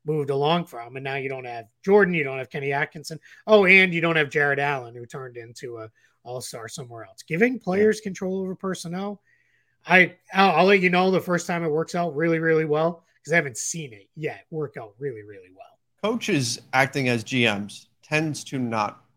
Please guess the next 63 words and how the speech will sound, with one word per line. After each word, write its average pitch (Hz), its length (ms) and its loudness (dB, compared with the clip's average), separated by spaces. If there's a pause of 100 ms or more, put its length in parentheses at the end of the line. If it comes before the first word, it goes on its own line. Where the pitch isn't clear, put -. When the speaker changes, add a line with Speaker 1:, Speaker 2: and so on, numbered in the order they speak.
Speaker 2:
work 107 280 -6
out. 87 160 0
Speaker 1:
Right. 220 80 0
Speaker 2:
There, 160 100 4
I 175 40 2
mean, 170 120 2
there's 185 160 0
some 214 140 0
Speaker 1:
Yep. 226 40 0
Speaker 2:
exceptions, 123 460 -4
but 190 180 2
in 196 120 2
Speaker 1:
Yeah. 175 40 0
Speaker 2:
gen-, 196 160 2
it's, 175 280 0 (680)
it's 156 260 0
not 156 400 6
always 151 400 4
the 143 140 -4
same 151 300 -2
skill 220 280 -4
set. - 160 -4
Hell, 233 140 4
look 262 220 -2
at, 269 200 -4
look 226 180 -2
at 220 100 -6
Phil 247 220 2
Jackson, 202 640 -2
right? 226 340 2 (160)
Phil 220 140 4
Jackson 208 400 2
Speaker 1:
Mm-hmm. 143 80 -6
Speaker 2:
went 196 140 0
and 156 160 2
ran 185 220 4
the 170 100 0
Knicks, 196 320 -2 (200)
and 160 100 2
he 160 40 4
wasn't 220 340 4
doing 170 180 0
them 143 80 0
simul-, 143 380 0
simultaneously. 151 640 0
I'm 151 120 0
talking 147 260 0
about 110 180 0
the 110 60 -10
coach - 340 -4
G 127 180 -2
M 117 160 -2
role, 196 180 0
Speaker 1:
Yeah. 170 40 2
Speaker 2:
but, 135 220 -2 (260)
but 160 160 -4
Phil 202 140 2
Jackson's 180 440 2
skill 151 220 -2
set 151 220 0
as - 180 2
a - 60 -6
coach 214 320 -2